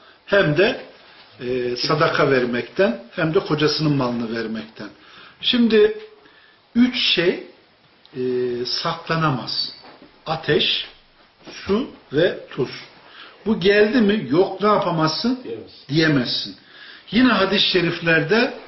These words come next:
Speaker 1: yani kuvvetli geldiği için kadın, e, kocasının malından izni olmadan verebilir şeyine gidiyorum ben,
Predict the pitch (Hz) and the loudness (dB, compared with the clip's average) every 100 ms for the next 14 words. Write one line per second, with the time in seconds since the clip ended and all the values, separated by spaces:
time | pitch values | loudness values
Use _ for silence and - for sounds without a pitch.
0 | - 139 131 127 127 156 160 170 - 151 | -8 -4 -2 -4 -4 0 2 2 -2 0
1 | 160 156 156 175 - - 113 - - - | 2 2 2 2 2 -2 -4 -12 -20 -20
2 | - - - 147 143 156 151 139 131 - | -20 -16 -4 0 0 0 -2 -4 -4 0
3 | 131 143 - 143 147 143 127 135 135 135 | 2 2 0 0 2 2 0 2 2 2
4 | 131 151 135 123 139 131 123 117 120 120 | 0 -2 -4 -2 -2 0 -2 -4 -4 -4
5 | 120 113 117 113 - - - - - _ | -4 -4 -6 -8 -10 -14 -20 -20 -20 _
6 | _ - - 127 127 127 107 104 117 113 | _ -12 -2 0 0 -2 -4 -8 -6 -6
7 | 131 220 | -6 -8